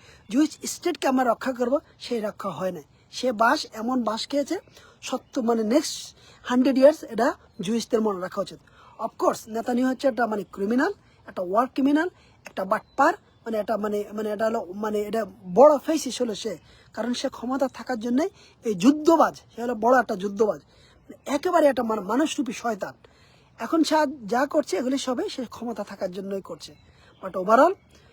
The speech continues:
মৃত্যু কখনোই, মানে, মানে, ভালো জিনিস না, যুদ্ধ কখনোই ভালো না। আম, আম, তারপর হলো, মানে, আহ, প্রপার্টি লস কখনোই ভালো না। আহ, এটা কখনোই, এটা পুরোটাই জু-, মানে, জুইশ, মানে, নেতানিয়াহু করেছে এবং হচ্ছে হলো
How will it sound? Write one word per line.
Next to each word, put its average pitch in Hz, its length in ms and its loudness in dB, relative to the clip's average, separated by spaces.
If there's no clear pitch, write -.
মৃত্যু 254 380 0
কখনোই, 277 400 2
মানে, 214 260 -4
মানে, 202 220 -8
ভালো 214 240 0
জিনিস 247 340 -2
না, 277 180 0
যুদ্ধ 196 380 0
কখনোই 247 360 0
ভালো 214 260 0
না। 240 180 -2
আম, 202 260 -8
আম, 202 240 -12
তারপর 214 300 -4
হলো, 220 160 0
মানে, 202 260 -6
আহ, 208 100 -10
প্রপার্টি 240 400 0
লস 240 260 0
কখনোই 247 360 0
ভালো 226 260 0
না। 233 180 0
আহ, 202 320 -10
এটা 220 240 -6
কখনোই, 220 460 -4
এটা 214 140 -8
পুরোটাই 285 460 2
জু-, 220 180 -4
মানে, 214 240 -2
জুইশ, 220 300 -4
মানে, 220 340 -4
নেতানিয়াহু 240 540 -2
করেছে 277 420 4
এবং 220 220 -2
হচ্ছে 202 220 -4
হলো 277 140 2